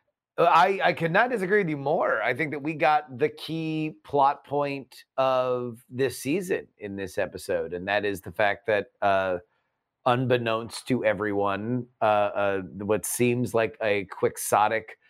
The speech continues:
uh, quest for power, uh, to fit into Daddy's shoes that Kendall has pushed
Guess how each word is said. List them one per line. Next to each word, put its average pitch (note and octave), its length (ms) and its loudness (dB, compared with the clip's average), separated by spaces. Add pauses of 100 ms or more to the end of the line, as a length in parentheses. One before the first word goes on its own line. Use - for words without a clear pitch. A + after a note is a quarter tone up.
(220)
uh, A2 260 2
quest - 540 0
for A2 240 2
power, G#2 840 0
uh, F#2+ 380 2 (100)
to G2+ 120 2
fit G#2 440 0
into G#2 260 -2
Daddy's G2 460 0
shoes A#2 720 -2
that F#2 180 -2
Kendall G#2 400 0
has F#2 180 -2
pushed - 460 -2